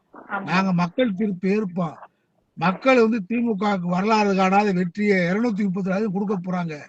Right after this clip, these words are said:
Speaker 2: நீ கடைசி படம் வர ஜனவரி ஒன்பதாம் தேதி ஜனநாயகம் என்ற படம் வருது, அதுக்கு மேல நடிக்க மாட்டேன், இதான் கடைசி படம்னு சொல்லியிருக்க. நீ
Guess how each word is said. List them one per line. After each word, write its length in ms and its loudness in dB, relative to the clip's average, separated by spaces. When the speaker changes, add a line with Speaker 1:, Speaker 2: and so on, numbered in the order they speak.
Speaker 2:
நீ 220 2
கடைசி 640 4
படம் 280 0
வர 200 2
ஜனவரி 440 2
ஒன்பதாம் 420 2
தேதி 160 0
ஜனநாயகம் 420 0
என்ற 220 0
படம் 260 -4
வருது, 260 -2
அதுக்கு 260 4
மேல 200 8
நடிக்க 340 4
மாட்டேன், 380 4
இதான் 140 4
கடைசி 360 4
படம்னு 260 0
சொல்லியிருக்க. 580 0
நீ 140 0